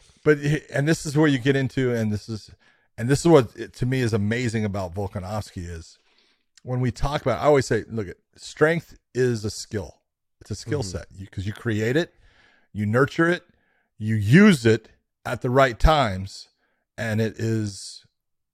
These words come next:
Speaker 1: something that you can rely on
Speaker 2: Yeah.
Speaker 1: until you get tired, which Volkanovski really doesn't get tired.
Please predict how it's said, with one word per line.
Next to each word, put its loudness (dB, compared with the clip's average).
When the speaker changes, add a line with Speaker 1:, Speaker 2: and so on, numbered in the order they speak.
Speaker 1:
something -4
that -2
you -4
can -8
rely -6
on -16
Speaker 2:
Yeah. -20
Speaker 1:
until -2
you -2
get -4
tired, -4
which -8
Volkanovski -2
really 0
doesn't -6
get -12
tired. -12